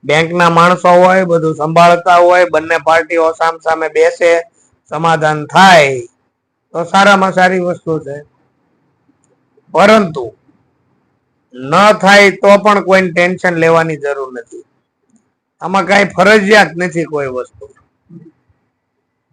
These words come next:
ન થાય તોય કાંઈ વાંધો નહીં. ઘણા નોટિસ છે ઘરે લેતા પણ નથી. આવા નોટિસની તકલીફ પાછી કે સાહેબ અમે બીજે રહેવા જતા રહ્યા છે, નોટિસ આવતી હોય અમે ન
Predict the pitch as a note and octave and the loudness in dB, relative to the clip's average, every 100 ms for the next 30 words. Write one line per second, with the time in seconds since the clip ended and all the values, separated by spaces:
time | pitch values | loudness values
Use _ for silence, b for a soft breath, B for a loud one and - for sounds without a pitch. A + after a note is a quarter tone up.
0 | _ _ _ _ _ _ _ _ _ C#3+ | _ _ _ _ _ _ _ _ _ -6
1 | E3+ G#3 G#3+ F#3 G3 G#3 G3 F#3+ G#3 G3+ | 0 0 0 2 2 0 -2 0 2 2
2 | G3+ F#3 E3 D3+ C3 A#2+ G2 _ _ _ | 2 2 2 0 -4 -10 -12 _ _ _
3 | _ _ _ _ _ _ _ _ _ _ | _ _ _ _ _ _ _ _ _ _
4 | _ _ _ _ C3+ D#3 G#3 A#3 A3+ G#3+ | _ _ _ _ -6 0 2 2 4 2
5 | G#3 G#3+ E3 A3+ G#3 F3 E3+ F#3 G3 F3 | 2 0 0 2 2 2 2 2 2 2
6 | G3 A3 G3+ E3 E3+ D3 C#3+ - B2+ C3+ | 2 2 2 2 -4 -6 -12 -12 -8 -4
7 | C#3+ D3+ F#3 F#3 G#3 G#3 A3 G3+ F#3+ F3 | -4 -2 -2 0 -2 -2 -4 -2 -6 -6
8 | E3+ D3+ - B2+ - A2+ _ _ _ _ | -6 -6 -8 -10 -10 -20 _ _ _ _
9 | _ _ E3+ E3+ F#3+ F#3 F3+ G3 F3+ F#3 | _ _ -8 -2 0 2 2 0 0 -2
10 | F#3+ G3 F#3+ G3 F#3 F#3 F#3 G3 F#3 F#3+ | 0 2 2 2 2 0 2 2 2 2
11 | F#3 F3 F3 E3 F3 F3+ G3 E3 F3+ F#3+ | 2 0 -4 -2 -2 -2 -4 0 0 0
12 | G3 F#3+ F#3 F#3 F3 D3+ E3+ F3+ F3+ | -2 0 0 0 -2 -6 -6 -6 -2